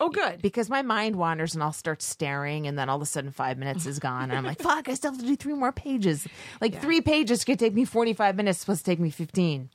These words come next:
Speaker 1: Right. Yeah, d-, give it fifteen and call it a day.
Speaker 2: My mouth
Speaker 1: Here
Speaker 2: is tired. I
Speaker 1: Okay,
Speaker 2: can't,
Speaker 1: I'm
Speaker 2: I have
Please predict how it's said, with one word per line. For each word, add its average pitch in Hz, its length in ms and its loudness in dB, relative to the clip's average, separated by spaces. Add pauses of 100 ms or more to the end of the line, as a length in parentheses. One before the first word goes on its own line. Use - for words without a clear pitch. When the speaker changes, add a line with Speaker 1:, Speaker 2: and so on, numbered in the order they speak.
(100)
Speaker 1:
Right. 170 360 -2 (220)
Yeah, 180 260 2
d-, 214 120 -6
give 233 240 2
it 254 100 4
fifteen 180 460 0
and 156 120 -6
call 165 240 -2
it 147 60 -4
a 147 80 -10
day. 143 340 -6
Speaker 2:
My 214 200 2
mouth 180 260 6
Speaker 1:
Here 285 140 2
Speaker 2:
is - 160 -2
tired. 165 500 -4
I 180 140 -2
Speaker 1:
Okay, 202 160 0
Speaker 2:
can't, - 180 -2
Speaker 1:
I'm 214 60 2
Speaker 2:
I 240 60 2
have - 40 2